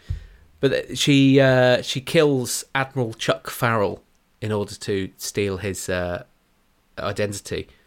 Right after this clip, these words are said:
and that's what she does. She, she crushes him between her thighs, and, uh, really looks like she's enjoying it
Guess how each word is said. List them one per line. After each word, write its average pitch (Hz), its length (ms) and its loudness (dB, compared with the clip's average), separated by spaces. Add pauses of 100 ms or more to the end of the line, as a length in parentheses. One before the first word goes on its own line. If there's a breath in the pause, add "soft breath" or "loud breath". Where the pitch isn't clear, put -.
(640 soft breath)
and 98 120 -6
that's - 240 -6
what 98 120 -8
she - 160 -10
does. 90 180 -6
She, 95 220 -8
she - 160 -12
crushes - 440 -10
him 90 120 -10
between 90 260 -10
her 87 100 -10
thighs, 87 480 -8
and, 90 220 -12
uh, 87 240 -10 (360)
really 107 280 -4
looks 85 220 -12
like 90 160 -6
she's 95 180 -10
enjoying 95 360 -4
it 90 120 -10